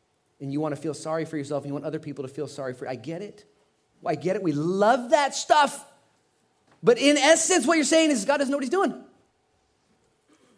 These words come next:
Wouldn't it be so radical if instead you said, "Life is tough, and God is good. And I'm not gonna confuse the two.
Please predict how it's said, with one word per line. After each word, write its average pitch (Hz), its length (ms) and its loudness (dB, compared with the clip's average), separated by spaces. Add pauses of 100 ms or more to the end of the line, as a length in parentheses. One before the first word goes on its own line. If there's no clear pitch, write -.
Wouldn't 277 160 2
it 294 60 0
be 247 80 0
so 269 260 4
radical 277 920 2 (920)
if 240 180 2
instead 247 320 2
you 233 120 0
said, 214 440 0 (440)
"Life 110 160 -8
is 98 120 -16
tough, - 320 -20 (1080)
and 101 160 -14
God 107 160 -8
is 90 100 -18
good. 120 240 -14 (880)
And 123 80 -16
I'm 117 60 -10
not 113 140 -10
gonna 110 160 -14
confuse 110 360 -16
the - 80 -20
two. 101 240 -18